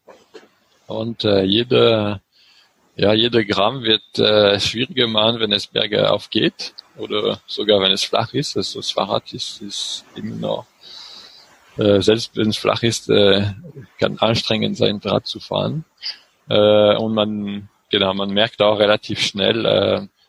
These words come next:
was man braucht und was man nicht braucht. Und was man nicht braucht, einfach an jemanden schenken, äh, und nicht Tausende von Kilometern herumschleppen, bis man, äh, bis, bis man, äh, es irgendwo rauswirft. Also was man merkt, dass man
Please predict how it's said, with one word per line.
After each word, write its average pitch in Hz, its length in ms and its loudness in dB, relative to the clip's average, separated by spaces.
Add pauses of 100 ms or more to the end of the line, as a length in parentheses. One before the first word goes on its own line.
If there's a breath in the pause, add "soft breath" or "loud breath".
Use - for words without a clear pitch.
(160)
was 117 240 -2
man 104 240 -2
braucht 98 340 2
und 104 120 -8
was 104 180 -4
man 92 140 -6
nicht 120 220 -8
braucht. 117 480 0 (540 soft breath)
Und 104 80 -10
was 113 180 -4
man 101 160 -2
nicht 120 240 -2
braucht, 110 320 0
einfach 113 420 2
an 104 120 0
jemanden 101 320 0
schenken, 143 680 0 (460 soft breath)
äh, 117 120 2
und 110 180 0
nicht 117 300 2
Tausende 117 400 2
von 110 220 -8
Kilometern 107 480 -2
herumschleppen, 107 880 0
bis 101 180 0
man, 101 200 0
äh, 98 400 -4 (300)
bis, 107 240 -2
bis - 260 -6
man, 104 400 -2 (280)
äh, - 300 -2
es - 320 0 (300)
irgendwo 104 640 0 (180)
rauswirft. 110 580 -2
Also 98 280 0 (640 loud breath)
was 113 220 0
man 113 160 2
merkt, 107 320 2
dass 110 180 -2
man 104 420 0